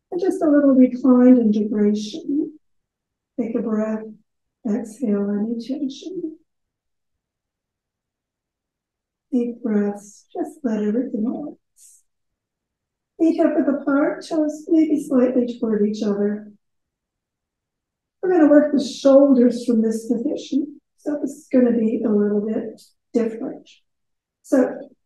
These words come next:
press your hands and forearms into the floor slightly and raise your upper body a little bit. Bring your hand underneath your shoulder blade with the elbow bent down towards your side.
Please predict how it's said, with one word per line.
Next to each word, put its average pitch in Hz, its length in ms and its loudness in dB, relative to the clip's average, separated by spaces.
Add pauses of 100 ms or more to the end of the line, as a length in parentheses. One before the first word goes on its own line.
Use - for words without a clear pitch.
(420)
press 381 260 0
your 359 140 -2
hands 302 480 6
and 240 180 2
forearms 262 560 6
into 262 220 6
the 262 200 -4
floor 247 240 4
slightly 233 600 -2
and 208 160 4
raise 214 280 0
your - 140 -8
upper 226 360 -4
body 214 360 -2
a 214 40 2
little 220 340 -4
bit. 254 220 -2 (520)
Bring 339 220 2
your 277 140 6
hand 285 640 2 (480)
underneath 254 840 6 (280)
your 220 140 2
shoulder 214 540 -2
blade - 500 -8 (480)
with 247 160 0
the 311 180 -6
elbow 247 480 2
bent - 380 -2
down 220 300 -2
towards 214 420 -2
your 302 100 -8
side. - 640 -6